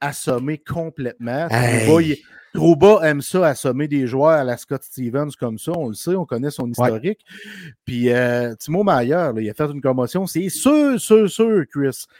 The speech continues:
Speaker 1: En
Speaker 2: Hey,
Speaker 1: saison
Speaker 2: c'était
Speaker 1: régulière, il passait par le protocole puis il devait s'absenter sept jours. Mais là, t'es en série. Hein?
Speaker 2: Ben,
Speaker 1: C'est
Speaker 2: les, euh, ça a pas de sens, là, parce que Pavelski l'a fait, lui, avec les Stars, tu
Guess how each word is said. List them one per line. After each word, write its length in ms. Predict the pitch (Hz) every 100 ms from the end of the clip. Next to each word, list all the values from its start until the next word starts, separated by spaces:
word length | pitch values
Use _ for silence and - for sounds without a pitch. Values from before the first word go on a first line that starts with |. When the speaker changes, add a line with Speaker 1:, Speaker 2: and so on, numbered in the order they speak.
| -
Speaker 1:
En 120 | 143
Speaker 2:
Hey, 140 | 160 233
Speaker 1:
saison 200 | 233 233
Speaker 2:
c'était 140 | 208
Speaker 1:
régulière, 600 | 170 185 202 240 254 233 - -
il 100 | 143
passait 340 | 180 165 156
par 160 | 202 190
le 100 | 180
protocole 640 | 156 160 156 143 190 202 202
puis 140 | 143
il 40 |
devait 240 | 131 139 156
s'absenter 520 | 160 143 156 135 165
sept 200 | - 139
jours. 240 | 120 135 117
Mais 180 | 101
là, 180 | 101 180
t'es 120 | 202
en 120 | 151 143
série. 560 | - 147 127 165 214 - _ _ _ _ _
Hein? 320 | 143 180 214 180
Speaker 2:
Ben, 200 | 139 - - -
Speaker 1:
C'est 420 | - 147 127 123
Speaker 2:
les, 200 | 127 -
euh, 320 | 113 104 92
ça 140 | 95 131
a 40 |
pas 140 | 127 139
de 40 |
sens, 360 | - 143 127 -
là, 80 |
parce 320 | - 123 117 -
que 100 | 127
Pavelski 580 | 135 127 127 120 - 156
l'a 180 | 139
fait, 240 | 107 147 143
lui, 160 | 139
avec 220 | 139 113 120
les 140 | 104
Stars, 300 | - 123
tu 40 | 120